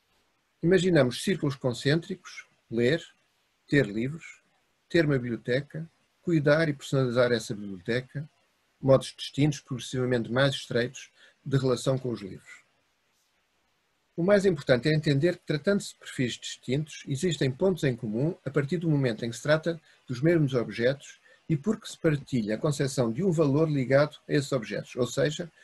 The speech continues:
os perfis, sendo diferentes, não são antagónicos. Portanto, aqui eu refiro três níveis de estudo, que é aquilo que tem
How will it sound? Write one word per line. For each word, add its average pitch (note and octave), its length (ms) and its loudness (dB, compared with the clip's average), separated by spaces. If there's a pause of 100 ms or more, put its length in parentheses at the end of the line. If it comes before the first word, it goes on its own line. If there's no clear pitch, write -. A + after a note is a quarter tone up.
(160)
os C#3 180 -4
perfis, - 480 -4
sendo A2+ 200 -4
diferentes, C3 540 -4 (440)
não A#2+ 220 -4
são C#3 240 0
antagónicos. - 760 -6 (1400)
Portanto, C3+ 180 0
aqui G#3 420 -2 (1080)
eu D3+ 340 -2 (1080)
refiro - 440 -4
três F3+ 300 2
níveis D#3 580 2 (480)
de D#3 120 6
estudo, D#3+ 580 4
que A2 140 -6
é G#2 40 -2
aquilo G#2+ 340 -8 (160)
que - 80 -14
tem G2+ 440 -8